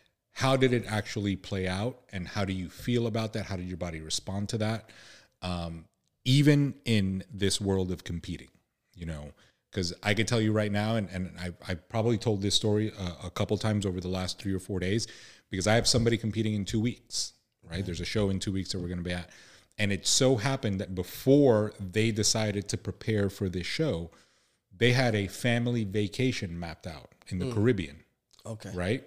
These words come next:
Speaker 1: A week-long Caribbean vacation, which is the only time of the year that they could have taken it. There were no other times. They've been waiting for it,
Speaker 2: Yeah.
Speaker 1: right? So, but there's a show coming. It's like, so how do we navigate around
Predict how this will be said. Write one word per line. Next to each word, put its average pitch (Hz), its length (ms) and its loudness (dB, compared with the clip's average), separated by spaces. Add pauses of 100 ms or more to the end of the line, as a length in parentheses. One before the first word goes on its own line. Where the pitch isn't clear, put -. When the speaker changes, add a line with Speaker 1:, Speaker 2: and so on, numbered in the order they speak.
(120)
Speaker 1:
A 101 80 4
week-long 113 920 2 (220)
Caribbean 117 640 2
vacation, 104 580 0 (360)
which 113 200 -2
is 107 120 4
the 117 140 0 (100)
only 190 320 4
time 151 200 2
of 139 80 2
the 127 80 2
year 127 240 4
that 95 140 -4
they 107 140 2
could 117 360 0
have 101 200 -4
taken 107 360 0
it. - 120 -20 (440)
There 95 120 -8
were 92 100 -2
no 131 320 6
other 127 220 4
times. - 500 -6 (580)
They've 131 240 2
been 135 200 2
waiting 127 300 4
for 90 220 -6
it, - 120 -20 (200)
Speaker 2:
Yeah. 170 140 -18
Speaker 1:
right? 101 320 -2 (340)
So, 98 460 0 (720)
but 104 140 0
there's 110 160 6
a 95 40 2
show 170 220 6
coming. 85 320 -6
It's 87 140 -8
like, 87 160 -6
so 92 240 2
how 131 220 0
do 131 60 6
we 127 120 2
navigate 113 460 2
around 95 500 0